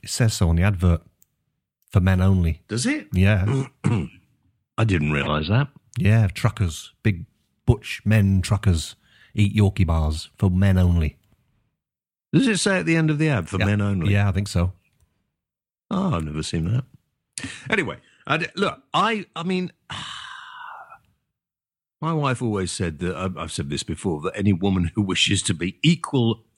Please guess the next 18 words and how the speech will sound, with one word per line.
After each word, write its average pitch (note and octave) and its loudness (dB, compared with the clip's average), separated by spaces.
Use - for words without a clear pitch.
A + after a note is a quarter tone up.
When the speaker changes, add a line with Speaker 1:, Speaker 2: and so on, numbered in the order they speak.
Speaker 2:
to G2+ 2
a D#2+ 0
man D2 0
lacks - -4
ambition. D#2+ -2
I've A#3+ -2
never E4 -2
considered A#2+ 0
women G2+ 0
to F#2 -2
be E2+ 0
subservient D#2 -2
to - -6
men. D2+ -4
I - 0
love F#2 -2
women. D#2 -2
It's - -6